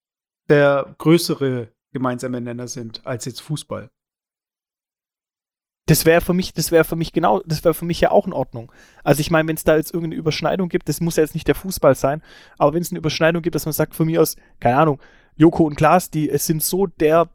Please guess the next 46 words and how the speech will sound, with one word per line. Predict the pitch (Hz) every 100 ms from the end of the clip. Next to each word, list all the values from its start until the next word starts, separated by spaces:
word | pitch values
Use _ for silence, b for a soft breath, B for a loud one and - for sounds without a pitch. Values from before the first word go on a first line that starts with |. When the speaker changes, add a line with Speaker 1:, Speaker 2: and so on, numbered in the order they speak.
| -
Speaker 2:
der | 165
Treiber | - 143 185 170
im | 143
Fernsehen | 147 160 - 156
und | 147
die |
machen | 151 151 160
jetzt | 147
irgendwie | 151 160 151
hier | 160
gefühlt | 156 - 165
jeden | 170 175
zweiten | - 135 151
Tag | - 160
irgendeine | 156 151 135
Sendung, | - 170 156 185 b b b b _
ähm, | 135 139 143 143 160
dann, | 143 147 - _ _ -
okay, | 147 240 262 147
dann | 160 160
lasst | 196 - 175
die |
ganze | 196 202 208
Crew | - 214
impfen. | - 196 147 139 -
Und | 151
wenn | 175
es | 175
irgendwie | - 190 190
fünfhundert | 208 196 185 180
Leute | 196 185
sind, | 175
dann | 175
lasst | 170
die |
doch | 185
einfach | 170 165 -
durchimpfen. | 175 143 131 - 156 b b b
Ist | - 185
doch | 190
viel | - 220 208
besser, | 196 - 202 202 b b b b _ -
die | - 196
jetzt | -
einmal | 165 175 165
durchzuimpfen, | 196 - 180 165 170 190